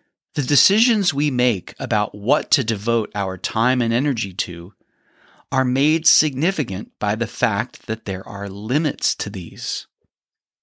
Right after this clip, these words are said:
Death gives our lives definition. It's bittersweet, but as far as I can tell,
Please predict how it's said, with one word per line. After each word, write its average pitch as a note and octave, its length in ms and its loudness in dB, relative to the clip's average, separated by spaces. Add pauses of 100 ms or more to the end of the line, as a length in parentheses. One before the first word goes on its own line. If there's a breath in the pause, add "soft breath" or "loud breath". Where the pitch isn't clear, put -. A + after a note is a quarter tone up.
(920)
Death B2+ 460 0
gives B2 300 0
our G#2+ 180 2
lives A2 640 2 (300)
definition. G2+ 840 -2 (1200)
It's - 280 -2
bittersweet, - 1040 0 (800)
but G2 120 -10
as G2 140 -2
far D3 300 4
as D#3 100 2
I C#3 140 2
can A#2+ 240 -6
tell, G2 560 -2